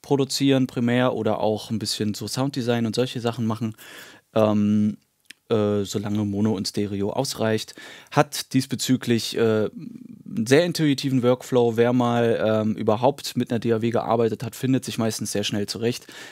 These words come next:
Es, äh, gibt fast nie einen Grund, irgendwie das Handbuch zu öffnen oder so, mag ich mal so behaupten. Genau.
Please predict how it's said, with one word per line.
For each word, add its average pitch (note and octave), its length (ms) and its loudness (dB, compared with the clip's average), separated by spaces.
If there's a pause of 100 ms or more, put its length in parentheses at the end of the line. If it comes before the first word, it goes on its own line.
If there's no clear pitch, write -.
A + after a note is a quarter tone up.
Es, - 380 -4
äh, G#2 160 0
gibt - 440 -4
fast - 360 -4
nie G#2 220 0
einen G2 200 -4
Grund, G2+ 260 -2
irgendwie G2+ 300 -6
das F#2 180 -6
Handbuch G#2 300 -6
zu - 160 -6
öffnen A#2+ 340 2
oder F2+ 220 -4
so, G#2+ 220 -2 (340)
mag - 240 -6
ich - 160 -8
mal F#2+ 320 -2 (240)
so - 260 -8
behaupten. F#2 600 -4 (1120)
Genau. F2+ 320 -2